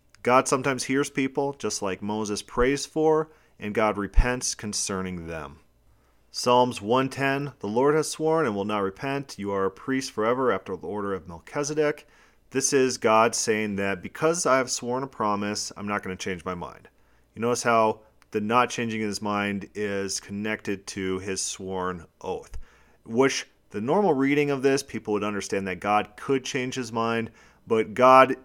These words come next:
is sworn, so he's being, making extra sure, ex-,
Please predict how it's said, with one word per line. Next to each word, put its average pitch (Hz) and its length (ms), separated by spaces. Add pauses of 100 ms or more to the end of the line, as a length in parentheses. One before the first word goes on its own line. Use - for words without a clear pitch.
is 101 160
sworn, 139 540
so 95 260
he's 90 140
being, 104 220
making 104 340
extra 110 320
sure, 110 440
ex-, 95 240